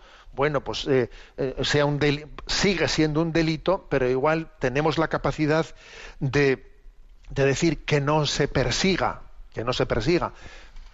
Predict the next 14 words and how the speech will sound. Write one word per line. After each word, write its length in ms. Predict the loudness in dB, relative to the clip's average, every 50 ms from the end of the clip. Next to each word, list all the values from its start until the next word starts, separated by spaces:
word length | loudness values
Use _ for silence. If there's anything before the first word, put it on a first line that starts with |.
| -20 -6 0
Pero 280 | 2 2 4 4 4 2
no 120 | 2 0
haga 140 | 2 2 0
usted 260 | 0 0 0 2 2
la 120 | 2 2
barbaridad 600 | 2 2 2 2 2 2 2 0 0 2 2 2
de 80 | 2 2
aprobarlo 500 | 0 0 0 0 0 0 0 0 0 0
como 220 | 0 0 2 2
un 120 | 0 2 2
derecho, 640 | 2 2 4 2 2 0 -2 -6 -6 -6 -8 -8 -10 -14 -4
como 240 | -4 -2 0 2 2
un 100 | 2 2
derecho, 540 | 2 4 4 2 0 0 -4 -8 -8 -8